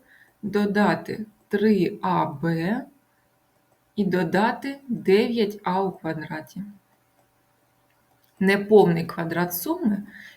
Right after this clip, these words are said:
відрізняється від повного квадрата тим, що ось тут немає подвоєного добутку, тут стоїть просто добуток тих виразів. І знаменник перепишемо: А Б на Б мінус три а.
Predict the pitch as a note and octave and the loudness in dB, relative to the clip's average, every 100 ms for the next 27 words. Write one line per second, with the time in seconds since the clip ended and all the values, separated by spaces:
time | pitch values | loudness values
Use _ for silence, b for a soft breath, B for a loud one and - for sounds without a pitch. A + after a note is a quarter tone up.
0 | B F3 F3+ G#3 G3 G3 E3+ E3+ F3+ E3 | B -4 2 4 4 2 0 0 -2 -2
1 | E3+ G#3+ C#4+ D#4+ G#3+ G3+ F#3 F3+ F3+ E3+ | 0 2 2 2 0 0 0 -2 -2 -4
2 | F#3 - C4 F4 - - F#3 E3+ E3 - | -8 -8 -8 -8 -12 -8 -2 0 -2 -4
3 | C4+ D#4 - B - G3 F3+ F#3+ C4+ C4 | -8 -8 -14 B -4 0 2 4 2 2
4 | G3+ F3 E3+ G#3+ G#3+ G3+ F#3+ F3+ F3+ E3 | 0 0 2 2 4 2 0 0 0 -2
5 | E3 - E3+ B3 - A#3 A3 G#3+ F#3 E3 | -6 -6 -6 -8 -4 0 0 0 -2 -2
6 | - D#3 D3+ D3 D#3 - - - - D3+ | -4 -6 -4 -4 -8 -10 -12 -14 -12 -10
7 | - - - _ _ _ _ _ _ b | -8 -10 -14 _ _ _ _ _ _ b
8 | b b b b b _ E4+ C#4+ A3 F#3+ | b b b b b _ -2 4 4 6
9 | E3 D#3+ D#3+ - - - - - - F3 | 2 0 -6 -6 -4 -4 -6 -8 -8 -8
10 | E3 E3 _ G3+ F#3 D3+ D3+ G3+ D4 E4 | -10 -12 _ -2 0 -2 0 0 0 -4
11 | B3+ F#3 F3 D#3+ F#3+ A#3+ G#3 F3+ F3+ F3+ | -4 -2 -2 -2 -2 0 0 -2 -4 -6
12 | - E3+ F3 - D#3 | -6 -4 -4 -6 -12